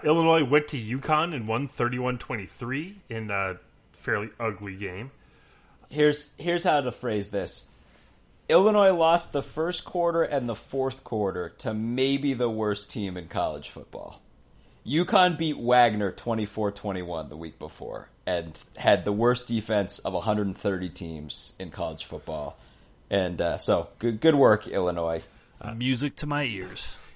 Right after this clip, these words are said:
Speaker 1: Indiana shut out Eastern Illinois fifty-two nothing.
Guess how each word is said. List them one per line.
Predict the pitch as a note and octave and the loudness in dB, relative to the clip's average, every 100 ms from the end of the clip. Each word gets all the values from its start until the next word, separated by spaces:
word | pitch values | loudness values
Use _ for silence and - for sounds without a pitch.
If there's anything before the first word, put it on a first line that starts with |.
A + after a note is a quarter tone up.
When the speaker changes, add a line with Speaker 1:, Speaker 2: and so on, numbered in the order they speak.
| - - | -16 -2
Speaker 1:
Indiana | C#3 C#3+ C#3+ C#3+ C#3 | 2 6 6 6 2
shut | - C#3+ | 4 6
out | C3+ - | 6 4
Eastern | C#3 - D3 | -6 -2 0
Illinois | C#3+ C#3 C#3 C#3 | 0 0 0 0
fifty-two | - C3 - B2+ - A2 | -2 -6 -6 -12 -6 -4
nothing. | B2 F3 - G3 G3 | -2 -2 0 -2 -4